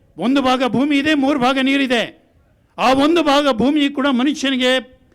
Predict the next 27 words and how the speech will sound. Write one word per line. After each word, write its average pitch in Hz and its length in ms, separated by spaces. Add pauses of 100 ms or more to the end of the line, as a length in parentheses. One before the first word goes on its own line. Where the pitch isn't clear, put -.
(240)
ಜೀವ 311 300
ಜಗತ್ತಿಗೆ 285 420
ಬೇಕಾದಷ್ಟು 254 680
ಪ್ರಾಣವಾಯು 254 640
ಕೊಡಬೇಕಾದ್ರೆ 226 920 (1500)
ಮೂರನೇ 247 260
ಒಂದು 254 220
ಭಾಗ 247 180
ಕಾಡಿರಬೇಕು, 233 640
ಭೂಮಿಯ 214 340
ಮೂರನೇ 202 240
ಒಂದು 196 200
ಭಾಗ. 170 200 (580)
ಅದರಲ್ಲಿ 226 280
ಶೇಕಡ 269 380
ಎಪ್ಪತ್ತು 277 600
ಭಾಗ 285 240
ಭೂಮಿ 247 300
ಇರುವಂಥದ್ದು 262 460
ರೈತನ 240 320
ಬಳಿ. 208 320 (1080)
ಹೀಗಾಗಿ 294 380
ನಾವು 277 160
ಮೂವತ್ಮೂರಕ್ಕೆ 311 640
ಹೋಗಿ 269 160
ರೀಚ್ 277 220
ಆಗಬೇಕಾದ್ರೆ 233 880